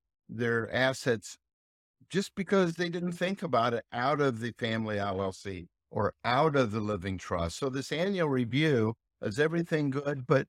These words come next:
do you have the assets in the right bucket? Without that, I,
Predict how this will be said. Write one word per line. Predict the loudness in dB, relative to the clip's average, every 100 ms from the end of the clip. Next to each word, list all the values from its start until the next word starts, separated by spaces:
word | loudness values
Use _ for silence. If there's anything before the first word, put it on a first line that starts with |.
| -4
do | -4
you | -4 -4 -2
have | 2 4 2 2
the | 2 4
assets | 4 2 -2 -6 -6
in | -4 -2 2
the | 4
right | 4 4 0 -2
bucket? | 0 0 -4 -14 -14 _ _ _ _ _ _ _
Without | 0 2 6 6 4
that, | 4 6 4 2 -4 _ _ _ -10
I, | -10 -10 -14